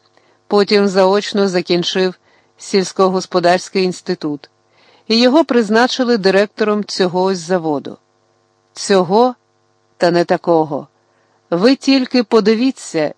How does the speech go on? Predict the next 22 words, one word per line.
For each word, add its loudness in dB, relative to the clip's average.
яку 2
він 0
займає 0
територію. -2
За 0
буржуазної 2
Польщі -4
тут 0
була 2
фабрика 0
плугів. -2
Ну, 4
не 2
фабрика, 0
велика 2
кузня. -4
А 4
все 0
це, -2
що 0
ви 2
бачите, -2